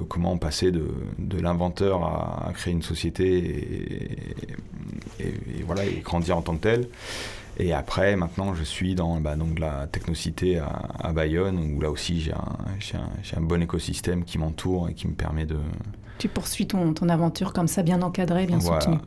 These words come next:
Speaker 1: bien encadré. Il faut, parce que c'est, c'est pas facile, c'est pas facile tout seul de, bah, de, de, de s'engager. Et de, il, des fois, ils voient plus loin que moi, ce qui est vachement bien. Mais, euh, mais c'est vraiment, voilà, c'est vrai,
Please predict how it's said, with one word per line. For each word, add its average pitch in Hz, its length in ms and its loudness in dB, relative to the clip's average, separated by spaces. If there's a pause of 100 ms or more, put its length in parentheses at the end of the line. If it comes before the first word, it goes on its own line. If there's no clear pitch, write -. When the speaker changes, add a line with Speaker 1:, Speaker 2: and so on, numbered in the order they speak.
(120)
Speaker 1:
bien 87 180 2
encadré. 80 360 2
Il 85 80 4
faut, 98 220 6
parce 78 160 4
que - 100 2 (220)
c'est, - 260 -6
c'est - 120 -8
pas 85 100 -2
facile, 80 400 -2 (200)
c'est - 140 -8
pas 85 80 0
facile 85 300 -2
tout 87 100 -2
seul 92 320 4
de, 78 160 2 (880)
bah, - 120 -2
de, - 600 -6
de, - 200 -2
de 82 40 -2
s'engager. 80 720 2
Et 73 40 0
de, 71 160 -2 (720)
il, 90 420 -2
des 82 100 2
fois, 92 160 4
ils 92 80 4
voient 85 140 4
plus 90 280 -2
loin 92 140 2
que 85 120 -2
moi, 92 180 2
ce - 80 -4
qui - 80 -4
est 78 60 0
vachement 78 240 0
bien. 95 240 2 (800)
Mais, 78 260 2
euh, 73 380 0
mais 73 100 0
c'est 76 140 -2
vraiment, 78 320 2
voilà, 73 280 0
c'est - 140 -6
vrai, 78 160 2